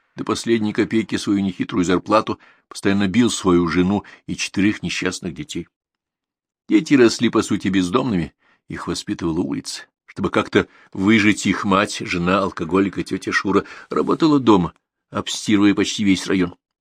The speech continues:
Она так мало брала за свою работу денег, что даже другие бедные люди предпочитали отдавать ей свое белье и платить тридцать копеек, чем стирать самим. Не было в доме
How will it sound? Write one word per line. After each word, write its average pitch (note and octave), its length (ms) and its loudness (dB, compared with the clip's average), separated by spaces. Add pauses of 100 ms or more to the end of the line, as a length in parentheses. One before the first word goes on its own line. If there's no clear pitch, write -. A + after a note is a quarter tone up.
(220)
Она A2+ 200 2
так B2 280 0
мало B2 360 6
брала G#2 380 2
за G2 60 0
свою G2+ 260 0
работу G2+ 380 0
денег, G2+ 400 2 (200)
что - 140 -10
даже G2 220 2
другие C3+ 500 0
бедные E3 380 0
люди G#2+ 280 -2 (140)
предпочитали - 520 -4
отдавать F#2+ 520 0
ей F#2+ 100 -4
свое F#2+ 320 -4
белье F2+ 320 -2
и G2 80 2
платить - 380 -8
тридцать - 360 -8
копеек, - 500 -4 (360)
чем E2+ 140 -8
стирать E2+ 320 -12
самим. F2+ 240 -14 (1000)
Не - 140 -4
было B2 240 4
в G2+ 80 0
доме G2 320 4